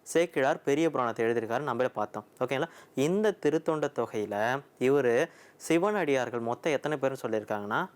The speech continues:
அறுபத்தி ஒன்பது. ரொம்ப இம்பார்ட்டன்ட். நம்ம சிவனடியார்கள் அப்படின்றது எழுபத்தி ரெண்டு பேர் அப்படின்னு நம்ம பார்த்திருந்தோம்.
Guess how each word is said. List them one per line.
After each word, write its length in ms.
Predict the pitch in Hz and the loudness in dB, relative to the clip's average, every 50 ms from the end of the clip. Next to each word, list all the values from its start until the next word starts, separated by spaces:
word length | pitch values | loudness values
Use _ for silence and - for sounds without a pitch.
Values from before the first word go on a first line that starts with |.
| _ - | _ -4
அறுபத்தி 540 | 123 117 135 147 165 165 160 - - - 156 | 0 2 2 2 2 0 -2 -2 -2 0 0
ஒன்பது. 580 | 127 110 107 117 113 120 107 101 113 113 107 - - - - _ - | 0 0 -2 -2 -2 0 0 2 2 0 0 -4 -12 -20 -20 _ -2
ரொம்ப 300 | - 127 123 143 156 165 | 0 0 0 2 2 0
இம்பார்ட்டன்ட். 580 | 156 135 120 110 - 117 110 104 - 139 175 196 - - - _ - | 0 0 -2 -4 -4 -4 -2 -2 -2 -4 -4 -4 -6 -14 -20 _ -4
நம்ம 240 | 135 131 131 131 123 - | -2 -2 0 0 -2 0
சிவனடியார்கள் 680 | - 151 165 190 190 190 175 160 156 151 143 135 143 147 | 0 2 2 2 0 0 0 2 2 2 2 2 0 0
அப்படின்றது 480 | 143 120 113 120 120 110 110 107 104 151 160 147 131 139 | 0 0 0 -2 -4 -4 -4 -2 -2 0 0 2 2 4
எழுபத்தி 320 | 156 190 214 214 214 - | 4 4 4 2 2 0
ரெண்டு 240 | 170 147 123 110 104 | -2 -2 -2 -2 -2
பேர் 220 | - 131 123 117 | 0 2 2 2
அப்படின்னு 300 | 113 107 107 131 151 156 135 | 2 2 0 0 0 0 -2
நம்ம 140 | 113 110 - | -4 -4 -4
பார்த்திருந்தோம். 460 | 110 110 110 - - - 208 151 220 | -4 -4 -2 -4 -4 -4 -4 -6 -6